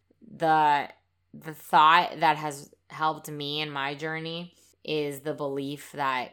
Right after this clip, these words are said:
there are no enemies. Like, if there's no enemies within, there's no enemies outside. Everyone wants me to succeed.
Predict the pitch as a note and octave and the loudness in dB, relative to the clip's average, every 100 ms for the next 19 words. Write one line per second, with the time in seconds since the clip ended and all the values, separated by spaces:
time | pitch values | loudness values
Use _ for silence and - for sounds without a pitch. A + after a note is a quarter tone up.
0 | - C3+ C#3+ C#3 D3+ D#3 E3 D#3 D3 - | -16 -8 -6 -4 0 0 -2 -4 -6 -6
1 | C3+ C3 B2+ B2+ C#3+ - - _ _ _ | -8 -8 -10 -12 -14 -16 -16 _ _ _
2 | _ - C#3 C#3+ D3 C#3+ C#3 - _ _ | _ -16 -14 -10 -8 -6 -8 -14 _ _
3 | _ - E3 E3+ E3+ E3+ E3 E3 D3+ D3+ | _ -8 0 2 2 -2 -4 -6 -6 -4
4 | E3+ F#3 E3+ D3+ D3 D3+ D3 D3 C#3+ C#3+ | -2 -2 -4 -6 -6 -6 -6 -6 -8 -10
5 | C#3+ C3 - E3+ D#3+ D#3+ E3 - _ _ | -10 -8 -2 2 4 2 -2 -8 _ _
6 | - E3+ E3+ E3+ E3 D#3+ D3+ D3 C#3+ - | -4 -2 -2 0 0 0 0 0 0 -8
7 | C#3+ D3 C#3+ - - C3+ B2+ A2 A2 | -10 -10 -12 -12 -12 -10 -12 -14 -18